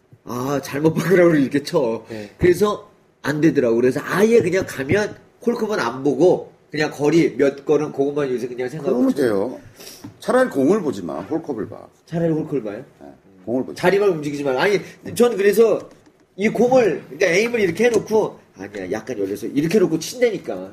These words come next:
Speaker 1: 예전에 그렇게
Speaker 3: 그러면
Speaker 1: 쳤어.
Speaker 3: 안 되지.
Speaker 1: 그러니까 그걸 안 하려고 아예 그냥 가면 그냥 요거만 맞춰가지고 그냥 치고 있거든요.
Speaker 3: 사람이 이렇게 보는 게 얼마나 부족하냐면,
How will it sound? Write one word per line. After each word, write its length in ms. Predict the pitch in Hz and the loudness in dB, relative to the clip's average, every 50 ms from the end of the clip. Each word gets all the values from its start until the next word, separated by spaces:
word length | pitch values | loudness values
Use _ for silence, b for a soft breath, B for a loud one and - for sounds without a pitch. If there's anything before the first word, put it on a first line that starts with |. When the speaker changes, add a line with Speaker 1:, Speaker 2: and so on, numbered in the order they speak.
| - - | -4 0
Speaker 1:
예전에 280 | 139 170 165 190 180 165 | 2 2 4 2 0 0
그렇게 360 | - 165 165 160 - 180 165 | 0 -2 -2 0 0 0 -2
Speaker 3:
그러면 240 | 170 - - 110 113 | 0 -2 -4 -4 -2
Speaker 1:
쳤어. 120 | - - | 0 -2
Speaker 3:
안 60 | - 131 | -2 -2
되지. 120 | 67 - - - _ | -6 -14 -18 -18 _
Speaker 1:
그러니까 360 | - 190 208 214 196 214 202 | -2 0 0 2 4 2 2
그걸 240 | - 165 175 202 214 | 2 4 4 4 4
안 180 | 180 151 156 160 | 4 2 -2 -2
하려고 300 | 180 185 175 175 165 165 | 0 0 0 2 2 2
아예 200 | 135 135 151 151 | 2 4 2 2
그냥 360 | 147 143 165 185 175 156 - | 0 0 0 0 0 -2 -4
가면 400 | - 143 139 143 180 208 220 214 - - - - _ _ _ _ _ | -8 -8 -4 -2 -2 -2 -2 -4 -10 -16 -20 -20 _ _ _ _ _
그냥 280 | - 123 135 131 127 135 | -8 -6 -4 -4 -2 0
요거만 320 | 143 139 147 156 165 156 | 0 0 0 0 -2 -2
맞춰가지고 580 | 123 110 110 - - 123 123 117 113 120 117 110 | -4 -6 -8 -8 -6 -4 -4 -4 -4 -8 -12 -12
그냥 200 | 107 107 110 - | -12 -12 -12 -12
치고 340 | - - - 135 139 123 107 | -14 -14 -14 -14 -14 -14 -14
있거든요. 520 | 95 92 - - - 90 87 104 101 98 | -14 -16 -16 -18 -20 -12 -10 -10 -10 -10
Speaker 3:
사람이 380 | - - - 110 113 117 123 113 | -8 -6 -2 -2 -2 -2 0 0
이렇게 300 | 92 110 117 117 - 127 | 0 0 -2 -2 -4 -6
보는 200 | 107 104 104 101 | -6 -6 -6 -4
게 60 | 101 107 | -4 -4
얼마나 320 | 82 71 73 87 95 90 | -4 -6 -6 -8 -10 -10
부족하냐면, 920 | - - - 90 82 - 78 69 - - 71 67 64 60 69 92 98 85 | -12 -10 -8 -8 -8 -8 -10 -16 -16 -18 -18 -18 -16 -14 -14 -12 -12 -14